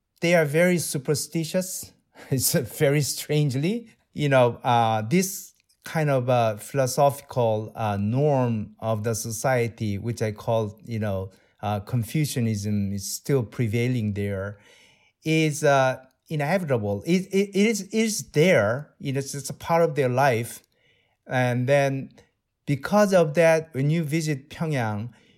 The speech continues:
you can see people's, uh, dress. They dress, uh, very well, even though it's not really fancy, always dress in clean and a decent, uh, way. And then also, whatever they do,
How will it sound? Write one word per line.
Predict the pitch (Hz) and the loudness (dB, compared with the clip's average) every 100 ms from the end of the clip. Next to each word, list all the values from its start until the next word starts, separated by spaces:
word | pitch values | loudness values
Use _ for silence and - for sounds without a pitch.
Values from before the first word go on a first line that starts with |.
| _ | _
you | 131 160 | -2 -2
can | 185 208 165 | 0 -2 -2
see | 156 - 175 143 | -4 -4 -4 -4
people's, | 127 - 170 151 127 117 104 - - - | -6 -6 -6 -4 -4 -4 -6 -8 -10 -4
uh, | 110 107 101 95 98 | -2 0 -2 -6 -8
dress. | - 123 113 104 - - - | 0 0 0 -4 -12 -16 -6
They | 135 143 | -2 -2
dress, | 135 143 131 127 131 | 0 2 2 0 -6
uh, | 107 _ _ _ _ | -8 _ _ _ _
very | - 104 131 214 | -16 -4 0 0
well, | 170 135 127 117 107 | 4 4 6 4 0
even | 139 190 220 | -2 0 4
though | 180 | 2
it's | 135 135 | 2 0
not | 131 139 | 0 0
really | 123 120 104 | -2 -4 -4
fancy, | - 139 165 - 208 208 208 - - _ - | -4 -4 -4 -2 -2 -2 -6 -20 -20 _ -10
always | 110 120 156 175 160 | -2 -2 0 -4 -6
dress | - 151 139 135 135 | -4 2 2 2 -4
in | 120 110 107 | -4 -4 -6
clean | - 143 139 143 143 147 - | -8 -4 -2 -2 -2 -6 -8
and | 110 110 104 104 101 101 | -8 -6 -4 -4 -4 -4
a | 104 | -6
decent, | 101 - 143 131 151 139 135 127 123 | -8 -4 -4 -2 -4 -4 -4 -8 -6
uh, | 113 104 | -4 -2
way. | 110 110 123 175 202 - _ _ _ _ | -2 -2 -2 -4 -6 -12 _ _ _ _
And | - 135 127 131 | -4 -2 0 2
then | 151 151 | 0 2
also, | 135 151 - 143 135 143 - - | 2 0 0 0 0 -4 -14 -10
whatever | 110 135 151 185 | 0 4 4 4
they | 185 160 139 | 2 0 0
do, | 131 127 117 113 | -2 -2 -2 -4